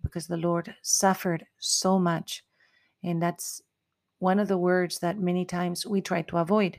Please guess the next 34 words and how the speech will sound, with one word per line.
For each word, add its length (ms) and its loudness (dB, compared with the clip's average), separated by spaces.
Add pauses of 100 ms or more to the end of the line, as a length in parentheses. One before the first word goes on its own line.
(100)
Who 200 2
likes 300 4
suffering? 500 0 (140)
None 180 6
of 100 2
us 200 -4
like 240 0
it. 260 -8 (500)
If 60 -20
we 80 0
have 140 2
a 20 0
headache, 500 0
we 120 -4
take 200 -8
a 60 -4
pill, 420 4 (220)
if 140 -2
you 120 -4
can, 440 2
right? 320 0 (180)
I 120 -4
have 100 -4
friends 240 -4
who 80 -8
cannot. 580 0 (600)
If 480 -2
in 180 0
any 180 4
way 340 2
we 200 0
are 220 4
experiencing 880 -2
difficulties, 800 0